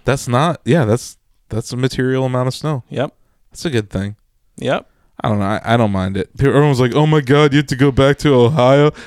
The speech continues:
Speaker 1: So many people were talking shit to me at P S X and just in L A in general. Like, "Why would you move to Ohio?" I'm like, "'Cause it's like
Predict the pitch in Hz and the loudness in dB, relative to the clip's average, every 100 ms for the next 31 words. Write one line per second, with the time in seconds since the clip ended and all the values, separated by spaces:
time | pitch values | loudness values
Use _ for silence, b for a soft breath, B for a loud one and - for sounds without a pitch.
0 | B 262 277 202 233 220 190 196 185 165 | B 0 2 2 2 2 0 -2 -2 -2
1 | 185 196 170 147 117 - 135 175 180 180 | -2 -2 -2 -2 -4 -4 -6 0 2 2
2 | 180 180 175 - 135 135 - 160 139 147 | 2 2 0 -4 -8 -8 -6 -2 0 2
3 | 151 139 120 139 160 160 B B - 156 | 2 2 0 0 0 -2 B B -2 -2
4 | - - 120 170 185 190 220 233 254 214 | -4 -6 0 0 0 0 0 0 -2 0
5 | 143 127 123 156 190 147 127 120 117 - | 0 0 0 2 4 4 4 2 -2 -8
6 | b b _ 135 131 - _ _ _ _ | b b _ -4 -4 -4 _ _ _ _
7 | - 127 123 127 120 123 123 113 - | -8 -2 -2 -4 -6 0 2 2 -2